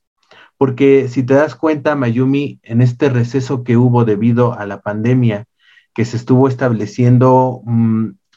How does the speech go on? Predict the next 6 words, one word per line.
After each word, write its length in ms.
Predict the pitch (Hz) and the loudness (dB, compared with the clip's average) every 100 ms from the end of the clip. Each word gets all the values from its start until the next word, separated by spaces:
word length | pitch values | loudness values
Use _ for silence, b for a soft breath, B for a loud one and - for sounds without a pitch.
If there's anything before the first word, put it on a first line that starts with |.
| - | -4
un 380 | 135 143 143 123 | 0 2 2 0
programa 680 | 123 117 131 151 147 117 | 0 0 0 0 0 0
de 220 | 113 107 107 | 0 -2 -2
educación 800 | 110 98 110 - 131 139 135 | -4 -6 -10 -2 0 0 -2
remota 520 | 113 113 113 123 120 120 | -6 0 2 2 0 -2
emergente, 720 | 110 101 - 131 123 196 | -2 -4 -4 -4 -2 -4